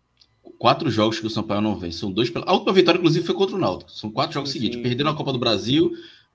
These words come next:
Speaker 1: perdeu dois, é, dois, empatou um na Copa do Nordeste, perdeu outro.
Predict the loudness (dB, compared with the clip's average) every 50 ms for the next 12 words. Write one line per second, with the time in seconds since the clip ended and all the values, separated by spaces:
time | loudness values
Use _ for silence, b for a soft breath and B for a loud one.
0 | _ -2 0 2 4 4 4 4 4 2 4 6 8 8 6 6 4 0 -2 -2
1 | -2 -2 -4 -6 -8 -6 -2 0 0 2 2 0 0 -2 -6 -8 -8 -8 -8 -10
2 | -12 _ _ _ _ _ _ _ _ _ _ _ _ -14 -8 -6 -6 -4 -2 -2
3 | -2 0 -2 -2 -4 -4 -4 -4 -4 -4 -6 -4 -4 -4 -2 -2 -2 -4 -6 -6
4 | -4 -4 -2 0 0 0 0 0 -2 -2 -2 -4 -8 -8 -10